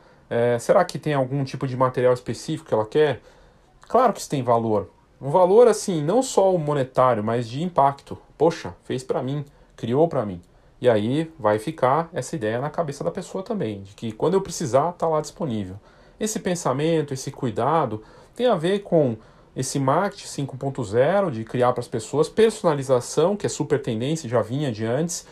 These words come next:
e hoje, diferente das pessoas de dez, vinte, trinta anos atrás, eu consigo fazer uma personalização num nível que não era, não, não era possível antes, e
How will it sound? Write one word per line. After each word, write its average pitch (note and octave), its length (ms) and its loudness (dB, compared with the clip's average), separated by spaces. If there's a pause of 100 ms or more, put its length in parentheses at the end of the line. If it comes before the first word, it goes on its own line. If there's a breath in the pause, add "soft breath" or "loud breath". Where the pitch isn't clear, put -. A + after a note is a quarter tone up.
(200 loud breath)
e D3 80 0
hoje, D#3 500 4 (160 loud breath)
diferente D3 440 2
das C3 160 4
pessoas C3 680 0 (220 loud breath)
de G#2+ 100 -8
dez, C3+ 460 4
vinte, D#3+ 340 -2
trinta E3+ 340 -2
anos C3+ 180 0
atrás, D3 580 0 (300 soft breath)
eu D#3 100 0
consigo F#3 420 -2
fazer F3 360 4
uma G3 120 2
personalização D#3+ 560 0
num F3+ 120 0
nível F3+ 420 0
que G3 140 -6
não F#3 180 2
era, F#3+ 240 -2 (120)
não, E3 200 -2
não F3 320 -2
era A3+ 180 4
possível A2+ 480 -6
antes, D3+ 440 -2 (440 loud breath)
e E3+ 300 -4